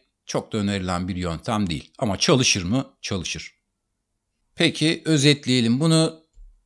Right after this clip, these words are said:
Şu tablonun da ismini değiştirelim. Bunu S Q L koduyla çektiğimiz anlaşılsın. Şimdi iş kullanıcısı isem, business tarafından geliyorsam ben Power Query'nin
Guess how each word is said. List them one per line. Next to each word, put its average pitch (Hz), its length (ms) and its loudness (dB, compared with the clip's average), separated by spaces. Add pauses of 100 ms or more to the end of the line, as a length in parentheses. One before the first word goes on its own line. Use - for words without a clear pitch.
(120)
Şu - 200 -12
tablonun 113 600 4
da 107 160 2
ismini 110 460 -2
değiştirelim. 143 840 0 (460)
Bunu 113 220 -2 (140)
S - 120 -4
Q 113 160 -2
L 107 80 -6
koduyla 98 480 -4
çektiğimiz 90 600 -8
anlaşılsın. 135 800 -2 (1160)
Şimdi 101 260 -4
iş 151 200 4
kullanıcısı 120 580 0
isem, 135 440 0 (380)
business 127 400 0
tarafından 98 540 -2
geliyorsam 156 760 0 (600)
ben 117 300 0
Power 117 280 0
Query'nin 101 580 -4